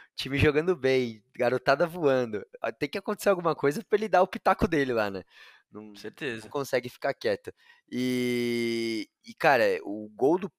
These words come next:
Speaker 1: do Patrick de Paula, que aconteceu lá por volta dos vinte e oito do primeiro tempo, né? O primeiro do Palmeiras, foi um golaço. É, mérito total dele, uma canhota. O chute dele é maravilhoso, mas
Speaker 2: E foi naquele mesmo canto, né?
Speaker 1: Exato, ele <laughs> tá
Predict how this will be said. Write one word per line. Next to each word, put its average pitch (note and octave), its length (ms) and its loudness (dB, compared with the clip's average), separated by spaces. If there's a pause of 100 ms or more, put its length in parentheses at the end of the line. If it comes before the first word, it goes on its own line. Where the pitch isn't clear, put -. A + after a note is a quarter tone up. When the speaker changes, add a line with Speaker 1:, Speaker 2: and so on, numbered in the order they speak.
(140)
Speaker 1:
do B2 100 -14
Patrick A#2 360 -2
de G2+ 120 -12
Paula, A#2+ 440 4 (120)
que - 120 -10
aconteceu G#2 400 -4
lá G#2+ 100 2
por A2 180 -8
volta G#2 280 -4
dos F#2 420 -12
vinte G#2 260 -12
e - 80 -4
oito G#2+ 180 -8
do F#2 60 -18
primeiro F#2+ 280 -10
tempo, G#2+ 300 -12
né? F#2+ 80 -8
O F#2 60 -8
primeiro G2 320 -10
do G2+ 80 -10
Palmeiras, G#2 560 -6 (420)
foi - 180 -6
um C3+ 60 -8
golaço. B2 600 -2 (360)
É, D2+ 380 -18 (100)
mérito G2 460 -8
total A2 360 -2
dele, G2 360 -8 (320)
uma A2+ 120 -10
canhota. G2 680 -8 (500)
O - 80 -12
chute - 280 -6
dele B2+ 180 -4
é A#2 140 0
maravilhoso, G#2+ 800 -4 (680)
mas A2 440 0
Speaker 2:
E G#2+ 80 0
foi F3+ 120 0
naquele F#3 260 0
mesmo F#3+ 260 0
canto, F3 360 -2
né? D3+ 100 -4
Speaker 1:
Exato, A#2+ 520 4
ele G#2+ 180 -4
<laughs> - 0 -
tá - 100 -4